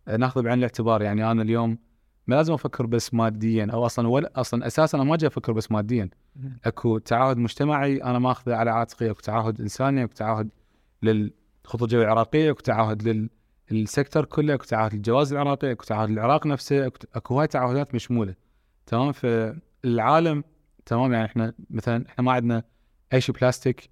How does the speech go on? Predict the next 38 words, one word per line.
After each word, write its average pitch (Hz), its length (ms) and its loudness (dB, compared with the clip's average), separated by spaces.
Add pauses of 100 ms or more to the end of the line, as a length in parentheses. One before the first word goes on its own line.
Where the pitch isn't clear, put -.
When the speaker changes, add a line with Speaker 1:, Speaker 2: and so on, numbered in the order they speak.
(120)
Speaker 1:
تقريبًا 120 600 0 (420)
ق-، - 100 -6 (160)
قدر 120 200 2
الإمكان 120 480 0
بالشركة. 104 680 -2 (100)
Speaker 2:
ممتاز. 143 360 -2
Speaker 1:
لما 143 160 4
تشوف - 280 -4
أي 139 380 0
جلاس 135 200 2
بلاستيك، - 440 -4
كل، 127 80 -4
الكل 135 300 -2
جايبين 117 280 2
جلاسات. 101 420 -2
Speaker 2:
مم. 120 460 -2
Speaker 1:
إحنا 131 100 0
نوفر 131 240 2
منشتى 123 280 0
جلاسات. 107 400 -4 (400)
تمام؟ 139 300 0
Speaker 2:
الحين 127 80 -2
Speaker 1:
وهم 143 180 0
إنه 127 400 -2
Speaker 2:
ب-، 127 200 -8
بس 135 280 -2
الجلاسات 156 600 2
لو 127 120 2
مسوين 123 260 -2
شغلات 113 260 0
ثانية؟ 117 300 -8
Speaker 1:
أي 170 120 6
شيء 147 180 -2
بلاستيك 165 400 0
ماكو. 107 280 -2 (300)
خواشي 127 520 0
كذا 147 560 -2
بالعادة 147 600 0